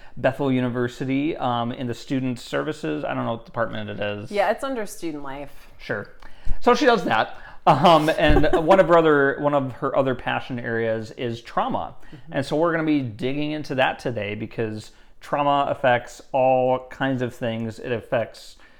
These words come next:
Speaker 1: pre-existing mental health diagnoses. It creates new ones. It does lots that I can't
Speaker 2: Yeah.
Speaker 1: even, I'm not equipped to talk about it, which is why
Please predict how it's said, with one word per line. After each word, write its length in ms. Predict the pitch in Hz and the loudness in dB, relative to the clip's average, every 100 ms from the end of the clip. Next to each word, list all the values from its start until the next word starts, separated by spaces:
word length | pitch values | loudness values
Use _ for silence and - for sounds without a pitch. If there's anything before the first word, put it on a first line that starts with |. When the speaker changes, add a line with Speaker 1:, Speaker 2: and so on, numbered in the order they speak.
| - - - | -20 -20 -6
Speaker 1:
pre-existing 760 | 151 120 117 165 165 165 156 151 | 0 0 2 0 0 -4 -4 -2
mental 280 | 147 147 | -2 0
health 260 | 139 139 131 | 2 2 2
diagnoses. 1040 | 147 127 127 127 127 - 123 120 117 101 | 4 4 2 -2 -2 -4 -4 -4 -6 -8
It 420 | 127 113 113 - | -8 -8 -10 -18
creates 500 | - 143 120 117 - | -12 -6 -4 -4 -8
new 200 | 180 202 | -8 -4
ones. 720 | 175 160 147 143 143 135 - - | 0 0 0 -4 -6 -8 -10 -4
It 300 | 127 120 - - - - - - - - 190 120 | -4 -4 -12 -20 -20 -20 -20 -20 -20 -16 -12 -2
does 300 | 139 135 120 | 0 0 0
lots 380 | 127 113 - - | -2 -4 -6 -4
that 160 | 127 117 | 0 0
I 100 | 113 | 0
can't 240 | - 113 | -4 -8
Speaker 2:
Yeah. 60 | 110 | -8
Speaker 1:
even, 260 | 113 113 - - - | -10 -10 -12 -18 -8
I'm 220 | - 160 190 | 2 4 4
not 140 | 160 | 2
equipped 300 | 156 160 - | 0 -6 -8
to 60 | - | -8
talk 240 | 339 - | -8 -4
about 180 | 143 151 | 0 0
it, 120 | 170 | -2
which 220 | 156 143 | -6 -6
is 60 | 185 | -4
why 420 | 190 208 202 202 | 0 0 0 -2